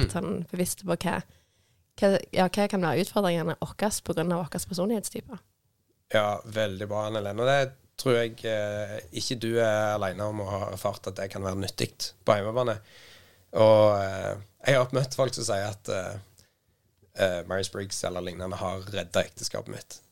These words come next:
Speaker 2: Altså, du har på en måte valgt å fordype deg bitte litt i hvordan det er med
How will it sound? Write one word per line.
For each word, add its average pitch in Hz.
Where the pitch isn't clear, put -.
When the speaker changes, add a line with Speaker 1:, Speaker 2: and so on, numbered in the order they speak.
Speaker 2:
Altså, 117
du 113
har 113
på 110
en 98
måte 98
valgt -
å 98
fordype 110
deg 101
bitte -
litt -
i 92
hvordan 113
det 107
er 110
med 101